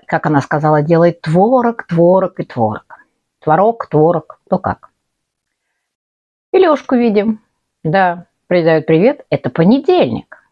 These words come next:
Почему ребенок не учится? Он учится во вторую смену. Быкова показала, что она его повезла в Москву. Фу, в Москву, Господи Иисусе. Тамбов. Ну, короче говоря, как вам сказать? Ага.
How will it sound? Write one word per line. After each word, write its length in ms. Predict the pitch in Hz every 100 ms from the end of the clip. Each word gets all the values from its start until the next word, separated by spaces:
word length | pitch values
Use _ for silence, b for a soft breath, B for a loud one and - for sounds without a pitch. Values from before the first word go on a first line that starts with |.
| _ _ _ _ _
Почему 300 | - - 135
ребенок 440 | 147 185 220 247 233
не 360 | 190 226 285 _ _
учится? 760 | 254 262 - 214 - 151 143 - _
Он 140 | 175
учится 240 | 175 - 208
во 40 |
вторую 220 | 196 196
смену. 440 | 220 147 131 127 156 _ _ _ _ _ _ _ _ _ _ _
Быкова 300 | - 196 277
показала, 400 | 277 359 302 247
что 140 | 226 202
она 100 | 170
его 160 | 165
повезла 480 | 196 220 190 151 151 - _ _ _ -
в 40 |
Москву. 440 | 147 156 - - - _ _ _ _ _ _
Фу, 340 | - 175 117 -
в 40 |
Москву, 380 | 123 - 92 -
Господи 640 | - 165 - - 139 123 _ _ _ _ _ _
Иисусе. 500 | 117 - 82 - - _ _ _ _
Тамбов. 560 | 359 285 175 101 - _ _ _ _ _ _ _ _ _ _ _ _ _ _ _ _ _ _ _ _ _
Ну, 180 | 320 381
короче 380 | 277 254 226
говоря, 320 | - 208 202 196
как 220 | 220 190
вам 120 | 165
сказать? 600 | - 156 156 104 - -
Ага. 760 | 147 147 160 143 151 127 110